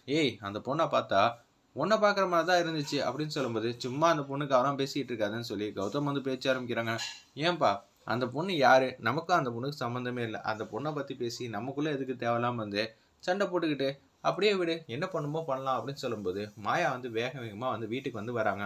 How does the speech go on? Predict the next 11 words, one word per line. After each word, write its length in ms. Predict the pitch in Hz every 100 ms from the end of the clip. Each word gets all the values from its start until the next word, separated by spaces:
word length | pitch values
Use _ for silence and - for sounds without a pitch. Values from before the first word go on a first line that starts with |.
| -
மாயாங்கிறது 540 | 101 120 139 139 131 104
யாருன்னா 360 | 101 98 113 117
கௌதமோட 520 | 95 123 139 113 90 113 - _ _ _
தங்கச்சி 320 | 165 190 175
போல 220 | 160 143 117
இருக்கு. 240 | 110 120 117 - _
அவங்க 300 | - 180 185
வந்து 240 | 139 127 143 139
வேக 200 | 135 139
வேகமா 280 | 120 131 131
வந்தோடனே 360 | 113 107 107